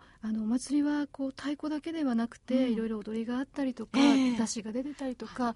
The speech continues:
Speaker 1: 総合的なものだと思いますので、
Speaker 2: うん。
Speaker 1: まずはなんかこう、全体を、こう、雰囲気を楽しむっていう形で、で、次にもう一回行かれる機会があったら、
Speaker 2: はい。
Speaker 1: 今度は音に注目してっ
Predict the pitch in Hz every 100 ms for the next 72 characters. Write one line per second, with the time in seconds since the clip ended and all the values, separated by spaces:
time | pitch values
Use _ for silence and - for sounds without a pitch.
0 | - - - 269 294 294 294 294 294 285
1 | 285 277 262 220 214 233 247 262 220 208
2 | 240 262 262 247 240 254 392 480 302 240
3 | 262 208 - 247 233 240 254 294 302 349
4 | 349 208 - 208 269 339 302 233 208 240
5 | - 370 233 - - 196 196 - - 208
6 | - 214 240 254 240 202 - - - -
7 | 339 339 - - - 339 370 554 381 349
8 | 392 - 392 370 359 349 349 - 339 320
9 | 233 233 - 214 247 285 247 190 254 202
10 | 220 - 226 190 - 196 196 - 185 -
11 | 302